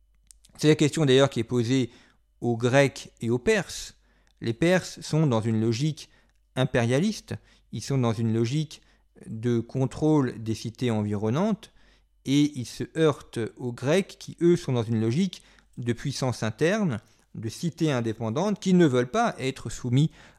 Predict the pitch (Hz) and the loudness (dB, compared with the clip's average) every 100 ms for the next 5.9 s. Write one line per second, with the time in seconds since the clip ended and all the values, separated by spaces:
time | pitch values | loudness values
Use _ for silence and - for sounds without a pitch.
0 | _ 123 139 - 127 120 110 110 101 101 | _ 4 4 6 6 6 6 2 0 0
1 | 98 101 - 120 _ _ _ _ 120 123 | -2 -6 -10 -12 _ _ _ _ 0 2
2 | 135 160 139 147 190 123 143 - 165 - | 6 6 6 8 6 4 0 2 0 2
3 | 127 120 143 - 107 - 139 - 170 120 | 0 2 2 0 -2 2 2 4 4 4
4 | - 113 107 117 214 180 113 - _ - | 0 -2 0 0 -2 0 0 -2 _ -20
5 | - 139 123 120 127 - 240 185 | -10 -4 0 2 2 0 -2 -4